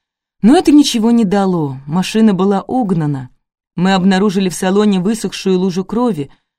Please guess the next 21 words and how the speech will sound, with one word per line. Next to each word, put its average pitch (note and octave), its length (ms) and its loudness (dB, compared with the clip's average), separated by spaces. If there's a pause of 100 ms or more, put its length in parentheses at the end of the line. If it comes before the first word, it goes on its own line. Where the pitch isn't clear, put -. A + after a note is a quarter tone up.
(140)
поняли, C#4+ 320 4
что G#3 220 -4
один G3 260 2
из E3+ 100 -2
убийц A#3 480 -2
или G3+ 340 0
ранен G#3+ 360 0
тяжело, D3 460 -2
или A3 140 2
убит. D#3 500 -4 (600)
Труп G3+ 220 0
своего F#3 400 0
подельника F#3+ 560 0
преступники F3 640 -4
закопали F3 580 -4
на E3+ 160 -2
каком-то E3+ 400 -6
пустыре, F#3 580 -4 (400)
куда A#3 280 0
сваливали G3 480 -2
мусор. F#3+ 500 0